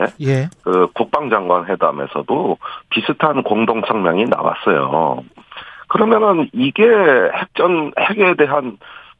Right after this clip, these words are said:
Speaker 2: 사용권과 소유권을 우리한테 제공한다는 얘기냐?
Speaker 1: 음.
Speaker 2: 아니거든요. 그거는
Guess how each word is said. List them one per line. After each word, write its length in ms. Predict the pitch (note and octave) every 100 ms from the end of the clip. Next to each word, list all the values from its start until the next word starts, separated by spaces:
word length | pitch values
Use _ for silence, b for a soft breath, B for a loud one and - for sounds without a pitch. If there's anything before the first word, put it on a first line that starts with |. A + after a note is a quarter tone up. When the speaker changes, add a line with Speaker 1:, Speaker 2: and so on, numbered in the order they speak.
| -
Speaker 2:
사용권과 640 | F3+ F#3+ F3 D3 A2+ A#2 G#2+
소유권을 760 | - F3 D#3 - G2 F#2+ F#2+
우리한테 480 | F2+ F#2 F2+ E2 F2 -
제공한다는 640 | E2 F#2 E2+ E2 E2+ D#2
얘기냐? 600 | C#2+ C#2+ D2+ F#2 D2+ -
Speaker 1:
음. 60 | E3+
Speaker 2:
아니거든요. 540 | D#3+ C3+ D#3+ A2 D#2+ - - B B B B
그거는 920 | C3 D3+ C4 E3+ G#2+ G2 G2 E2+